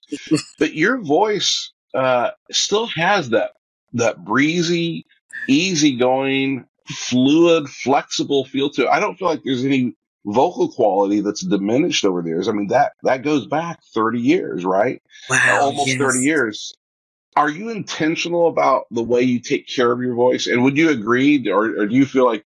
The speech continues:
Speaker 2: your voice has changed?
Speaker 1: You know, th-,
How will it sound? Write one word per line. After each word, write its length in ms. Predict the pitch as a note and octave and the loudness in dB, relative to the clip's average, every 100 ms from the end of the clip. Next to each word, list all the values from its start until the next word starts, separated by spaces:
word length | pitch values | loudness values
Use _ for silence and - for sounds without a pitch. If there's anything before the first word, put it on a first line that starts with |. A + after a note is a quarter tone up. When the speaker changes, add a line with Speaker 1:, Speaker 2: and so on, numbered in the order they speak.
| _ | _
Speaker 2:
your 180 | G#2+ G2 | -2 0
voice 240 | A2 G#2 | 2 0
has 80 | F#2 | -4
changed? 480 | - F#2 - - - _ _ _ _ _ _ _ - _ _ | -2 -2 -4 -10 -18 _ _ _ _ _ _ _ -20 _ _
Speaker 1:
You 160 | C4 D#4+ | 2 2
know, 220 | F4+ F4 | 4 2
th-, 140 | D#4 | -2